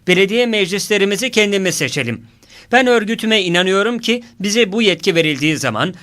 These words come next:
on üç ilçe belediyesi ve büyükşehir belediye başkanlığını kazanarak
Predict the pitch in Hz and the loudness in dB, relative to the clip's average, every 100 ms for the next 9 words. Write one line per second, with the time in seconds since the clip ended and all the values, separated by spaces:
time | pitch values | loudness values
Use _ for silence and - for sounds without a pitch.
0 | - 202 233 233 226 190 - 175 170 165 | -8 0 0 0 -4 -2 -2 2 2 2
1 | 180 180 240 226 165 190 202 196 185 190 | 2 0 0 0 2 0 0 -2 0 0
2 | 170 170 165 185 175 175 165 185 175 165 | 0 0 2 2 2 2 4 4 4 2
3 | 175 196 170 151 127 110 139 | 0 0 0 2 -2 -2 -4